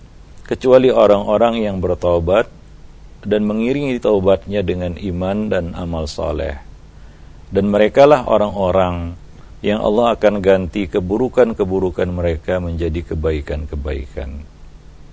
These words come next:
Ya, satu perkara yang penting bagi siapa saja yang ingin bertaubat kepada Allah Subhanahu wa taala, jangan ragu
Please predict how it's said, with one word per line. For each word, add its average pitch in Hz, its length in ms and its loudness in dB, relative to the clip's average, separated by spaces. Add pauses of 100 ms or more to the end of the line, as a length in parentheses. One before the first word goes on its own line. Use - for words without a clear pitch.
(500)
Ya, 95 160 -4
satu - 240 -2
perkara 98 400 2
yang 92 160 2
penting 98 560 -4
bagi 85 480 -2
siapa 95 320 0
saja 95 400 2
yang 90 80 -4
ingin 95 320 -6
bertaubat 101 640 2
kepada 85 400 -2
Allah 85 240 0
Subhanahu 80 640 -6
wa 78 80 -6
taala, 95 640 -2 (560)
jangan 123 320 4
ragu 90 640 4